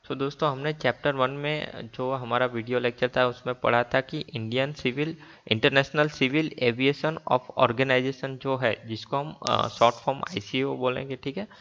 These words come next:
तो उसके, अ, according the airport classification given by आईसीओ is the most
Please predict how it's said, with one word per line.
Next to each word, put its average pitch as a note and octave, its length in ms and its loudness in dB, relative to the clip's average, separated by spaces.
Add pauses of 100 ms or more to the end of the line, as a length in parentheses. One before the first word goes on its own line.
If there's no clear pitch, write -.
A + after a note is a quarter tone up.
(300)
तो D3 80 2
उसके, - 760 -2
अ, - 380 0
according C#3 460 2 (600)
the C3+ 140 6
airport C3 600 2
classification C#3+ 760 2
given C#3+ 340 0 (320)
by B2+ 200 6 (100)
आईसीओ C#3 680 0
is A#2+ 140 0
the C3 200 -4
most C3+ 180 0